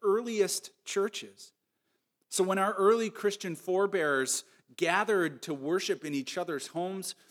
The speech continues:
maybe under the cover of darkness, depending on where they were, the Psalms were their worship book. The Psalms were their worship book.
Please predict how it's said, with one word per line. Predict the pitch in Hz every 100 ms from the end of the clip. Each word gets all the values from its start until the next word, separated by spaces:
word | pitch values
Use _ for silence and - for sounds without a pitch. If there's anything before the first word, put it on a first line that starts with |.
| _
maybe | 151 190 196
under | 185 175
the | 151
cover | 180 190 170
of | 127
darkness, | 156 185 190 185
depending | - 160 185 185
on | 170 160
where | 170 175
they | 165
were, | 143 165 185 180 _ _ _ _ _ _ _ _ _ -
the | 170
Psalms | - 202 247 165 151 185 - _ _ _
were | 156
their | 156 156
worship | 143 151 131 -
book. | 92 - _ _ _ _ _ _ _ _ _ _ _ _ _ _ _
The | -
Psalms | 160 165 170
were | 151
their | 131
worship | 120 123 - 107
book. | -